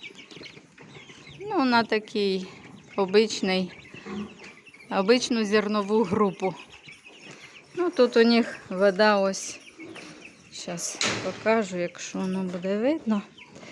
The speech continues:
Ага, ось тут поставили. Ну, може, з тої сторони якось.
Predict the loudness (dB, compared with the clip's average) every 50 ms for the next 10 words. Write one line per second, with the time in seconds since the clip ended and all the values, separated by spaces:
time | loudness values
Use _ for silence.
0 | -20 -20 -20 -20 -20 -16 -10 -6 -4 -4 -2 -2 -2 -2 -2 -2 -2 -2 -4 -6
1 | -6 -4 -4 -4 -4 -4 -6 -8 -8 -8 -8 -8 -6 -2 -2 -2 -2 -2 -2 -4
2 | -4 -4 -6 -8 -12 -18 -18 -14 -10 -8 -8 -6 -6 -6 -6 -6 -6 -8 -8 -8
3 | -8 -8 -8 -8 -10 -10 -6 -4 -2 0 2 2 2 4 4 4 4 2 0 -2
4 | -4 -4 0 2 2 2